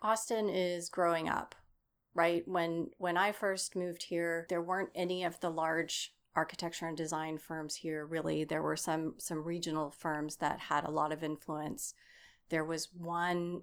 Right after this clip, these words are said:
interior design, interior architecture firm that comes to mind that was a fairly prominent sort of regional player.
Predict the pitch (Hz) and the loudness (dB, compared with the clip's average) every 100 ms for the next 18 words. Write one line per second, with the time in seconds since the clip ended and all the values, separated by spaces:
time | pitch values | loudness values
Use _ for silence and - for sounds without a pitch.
0 | - 170 170 - 165 165 160 160 160 160 | -2 -2 -2 0 0 0 -2 -4 -6 -10
1 | _ _ 170 160 160 160 156 151 165 156 | _ _ -2 0 2 0 -2 -4 -4 -2
2 | - 180 160 - 156 - 156 151 151 - | -4 -6 -8 -6 -8 -4 -2 -2 -4 -4
3 | 156 - - 156 156 156 156 - _ _ | -6 -4 -4 -4 -2 -4 -6 -8 _ _
4 | _ - 160 156 170 180 170 165 160 160 | _ 0 2 4 0 -2 -2 -2 0 -2
5 | - - 151 156 160 - _ - 160 156 | -2 -2 0 -2 -4 -8 _ -10 -6 -6
6 | - _ 180 160 160 160 151 151 - 156 | -8 _ -6 -4 -4 -4 -4 -4 -2 -2
7 | 151 147 156 | 0 -2 -6